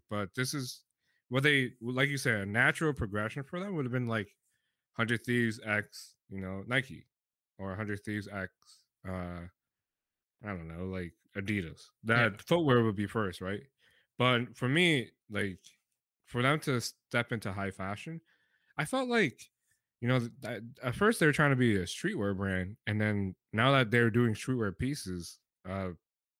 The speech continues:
Speaker 1: they're not. It takes, like, five years to solidify your brand as, like, an apparel brand, like, to see if it survives or if it sinks. And they haven't built that reputation of,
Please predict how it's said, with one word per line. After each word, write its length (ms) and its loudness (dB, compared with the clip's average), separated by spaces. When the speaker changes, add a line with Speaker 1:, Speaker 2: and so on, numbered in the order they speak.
Speaker 1:
they're 100 0
not. 320 2
It 100 -4
takes, 200 4
like, 140 2
five 300 4
years 300 -2
to 100 -6
solidify 580 -4
your 200 -4
brand 400 -6
as, 180 -8
like, 140 -6
an 100 -6
apparel 340 -6
brand, 360 -2
like, 200 0
to 80 -2
see 200 2
if 100 2
it 100 0
survives 640 0
or 140 -2
if 80 -2
it 80 -8
sinks. 460 -6
And 400 0
they 200 4
haven't 320 4
built 180 6
that 120 4
reputation 720 -2
of, 100 -4